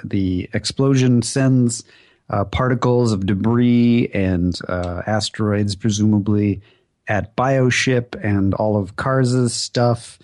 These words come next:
um, and destroys most of Karza's fleet. Uh, Karza, being on the Bioship, orders the Bioship to retreat, and we learn that the entity, as easily as he destroyed a planet, has taken over the Micronauts.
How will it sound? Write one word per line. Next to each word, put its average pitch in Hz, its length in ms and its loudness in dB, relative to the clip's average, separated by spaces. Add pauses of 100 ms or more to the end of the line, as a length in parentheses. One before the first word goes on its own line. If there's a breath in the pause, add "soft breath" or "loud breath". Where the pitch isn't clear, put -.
um, 98 440 -2 (380)
and 95 360 0
destroys 156 460 -2
most 120 320 0
of 92 160 -4
Karza's 95 480 -4
fleet. 98 440 -4 (100)
Uh, 95 260 -4 (100)
Karza, 131 360 0
being 110 280 2
on 139 200 2
the 117 60 4
Bioship, 107 840 0 (180)
orders 113 560 -2 (400 soft breath)
the - 80 -8
Bioship 107 720 -2
to - 180 -2
retreat, 98 840 -2
and 104 280 2
we 107 180 0
learn 113 360 4
that 104 420 -2 (320)
the 104 240 -4
entity, 120 500 0
as 110 260 -2
easily 175 420 4
as 135 120 2
he 139 80 2
destroyed 131 320 0
a 120 40 0
planet, 120 360 0
has - 200 -4
taken 123 320 0
over 110 200 2
the 101 100 0
Micronauts. 95 640 -4